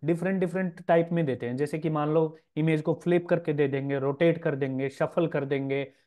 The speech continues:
जूम इन कर देंगे, जूम आउट कर देंगे, ताकि मॉडल को एक ही इमेज के डिफरेंट वेरिएशंस मिले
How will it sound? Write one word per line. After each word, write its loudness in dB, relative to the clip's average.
जूम 4
इन 0
कर -2
देंगे, -2
जूम 0
आउट 2
कर -2
देंगे, -4
ताकि 4
मॉडल 2
को -2
एक -2
ही -4
इमेज -2
के -4
डिफरेंट 0
वेरिएशंस 0
मिले -2